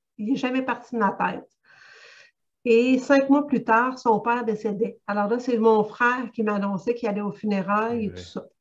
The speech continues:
Speaker 1: J'ai été vraiment, euh, très, très, très touchée.
Speaker 2: Hmm.
Speaker 1: Et, euh, ça m'a pris quelques semaines, quelques mois, je dirais,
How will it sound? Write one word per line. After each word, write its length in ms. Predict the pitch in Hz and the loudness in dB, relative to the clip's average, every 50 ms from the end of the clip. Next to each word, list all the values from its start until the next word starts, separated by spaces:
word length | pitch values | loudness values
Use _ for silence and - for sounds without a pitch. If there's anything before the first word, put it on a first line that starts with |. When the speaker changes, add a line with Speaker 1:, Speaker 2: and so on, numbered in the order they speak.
| _ _ _ _ - - _ _ _ _ - | _ _ _ _ -20 -20 _ _ _ _ -4
Speaker 1:
J'ai 200 | 175 170 226 233 | 2 4 4 4
été 220 | 226 233 262 254 | 4 2 -2 -2
vraiment, 280 | 226 220 220 208 208 214 | 0 0 0 2 2 2
euh, 540 | 220 220 220 220 226 220 202 196 196 190 185 - - _ _ | 2 0 0 0 0 0 0 0 -2 -2 -4 -6 -12 _ _
très, 320 | - - - 262 254 247 254 | -10 -4 -2 -2 -2 -2 -6
très, 280 | - - - 226 214 | -8 -4 -4 -2 -2
très 280 | 220 - - 254 254 254 | -4 -6 -6 -6 -6 -6
touchée. 520 | - 220 170 - - - 214 214 262 262 - - - - - - - - | -6 -8 -8 -8 -6 -6 -6 -6 -6 -8 -12 -18 -20 -20 -20 -18 -16 -14
Speaker 2:
Hmm. 60 | 143 117 - | -8 -2 2
Speaker 1:
Et, 400 | 208 214 226 233 240 240 240 214 | 4 6 6 6 6 6 4 4
euh, 120 | 196 196 190 | 4 2 2
ça 140 | - 240 | 0 2
m'a 140 | 233 226 226 | 2 4 2
pris 240 | 226 - - 285 285 | 2 0 -4 -8 -4
quelques 480 | - 285 277 277 269 - 269 240 233 220 | -4 -2 -2 -2 -2 0 2 2 2 2
semaines, 640 | 226 - - 233 226 214 214 226 233 233 233 233 | 0 -4 -2 0 0 2 2 0 0 -2 -4 -4
quelques 560 | 233 233 220 208 202 190 _ - 226 214 208 202 | -4 -4 -4 -4 -6 -6 _ 0 0 2 2 2
mois, 380 | 202 202 208 202 202 208 262 320 | 2 2 2 2 0 0 0 -2
je 240 | - - - - 233 | -6 -8 -2 0 0
dirais, 220 | 214 220 240 - | 0 0 -2 -6